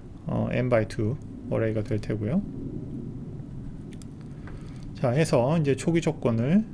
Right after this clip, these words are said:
정하고, 자, 이백분의 파이에서 출발을 한 거예요. 초기 조건을 정하고 타임 스텝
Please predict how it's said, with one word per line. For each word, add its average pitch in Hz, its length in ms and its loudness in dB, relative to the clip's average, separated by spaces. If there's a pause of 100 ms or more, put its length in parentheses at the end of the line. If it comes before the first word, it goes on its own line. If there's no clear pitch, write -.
(240)
정하고, 117 560 2 (1300)
자, - 140 -2
이백분의 120 560 2
파이에서 - 1080 -4
출발을 117 440 4
한 123 100 0
거예요. 113 380 2 (1400)
초기 135 260 2
조건을 120 420 2
정하고 117 640 4 (1000)
타임 139 240 2
스텝 113 300 0